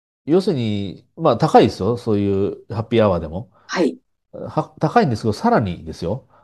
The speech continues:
Speaker 2: うん。
Speaker 1: そこにあの、チップっていうのがですね、あの、
Speaker 2: うん。
Speaker 1: あるんですよ。
Speaker 2: はい、
Speaker 1: で、
Speaker 2: はい、チップね。
Speaker 1: 昔、昔はお気持ちで、
Speaker 2: うん。
Speaker 1: まあ、十パーとか十五パーぐらい、なんかこう、つけて計算して、
Speaker 2: うん。
Speaker 1: 伝票に入れて払ってたのが、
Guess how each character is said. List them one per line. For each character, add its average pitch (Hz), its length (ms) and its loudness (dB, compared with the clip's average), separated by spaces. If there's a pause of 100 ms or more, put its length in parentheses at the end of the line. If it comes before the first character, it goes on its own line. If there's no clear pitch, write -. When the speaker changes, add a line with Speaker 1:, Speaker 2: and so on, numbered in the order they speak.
Speaker 2:
う 175 60 -4
ん。 170 40 0
Speaker 1:
そ 139 80 -4
こ 139 100 0
に 139 60 -2
あ 135 80 2
の、 127 160 2
チ 127 200 -4
ッ - 160 -8
プ 120 80 0
っ - 20 0
て - 220 -6
い 95 40 2
う 90 40 -2
の 90 100 -4
が 82 80 -4
で 80 80 -8
す 90 140 -12
ね、 78 240 -10
あ - 120 -6
の、 - 380 -4
Speaker 2:
う - 40 -2
ん。 - 20 0
Speaker 1:
あ 101 80 4
る 185 80 -4
ん - 40 -14
で 76 60 -16
す - 60 -16
よ。 - 160 -14 (240)
Speaker 2:
は 285 260 4
い、 - 60 -4
Speaker 1:
で、 123 80 -2
Speaker 2:
は 151 180 2
い、 127 80 4
チ - 120 2
ッ - 100 -2
プ - 60 0
ね。 - 180 4
Speaker 1:
昔、 262 320 -2
昔 - 20 4
は 233 200 6
お 127 100 2
気 190 120 -2
持 185 120 2
ち 185 240 -2
で、 156 440 2 (160)
Speaker 2:
う 208 80 2
ん。 202 120 -6 (160)
Speaker 1:
ま 135 120 0
あ、 113 40 0
十 110 100 -2
パ 170 200 4
ー - 20 2
と 117 80 -2
か 101 80 2
十 104 160 -2
五 117 100 0
パ 123 160 4
ー 117 40 2
ぐ 120 60 0
ら 104 140 4
い、 85 240 -8 (140)
な 98 100 -6
ん 90 60 -10
か 85 100 -10
こ 85 480 -8
う、 - 40 -20 (280)
つ - 140 -18
け - 100 -4
て - 160 -6
計 - 240 -2
算 117 220 2
し - 120 -12
て、 104 340 0 (200)
Speaker 2:
う - 40 2
ん。 - 20 8
Speaker 1:
伝 123 100 4
票 135 80 2
に 123 120 2
入 120 100 4
れ 131 100 8
て 131 140 6
払 123 160 6
っ 127 40 0
て - 60 -16
た 107 80 4
の 90 120 -2
が、 90 220 0